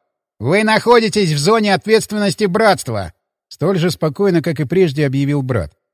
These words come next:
«Обращайтесь к руководству, и лучше сразу по дипломатическим каналам в Туманной».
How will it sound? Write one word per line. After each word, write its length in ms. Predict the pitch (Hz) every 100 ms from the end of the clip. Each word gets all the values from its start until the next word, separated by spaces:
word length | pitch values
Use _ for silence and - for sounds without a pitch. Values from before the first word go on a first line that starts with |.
| _ _
«Обращайтесь 840 | 156 175 214 202 262 254 196 143
к 40 | 214
руководству, 800 | 240 220 190 175 156 156 143 120 _ _
и 80 | 127
лучше 320 | 208 240 220
сразу 400 | 185 240 254 208
по 100 | 156
дипломатическим 800 | 160 175 202 208 240 226 - 196
каналам 460 | 170 190 220 214 160
в 80 | -
Туманной». 640 | 165 165 175 160 156 135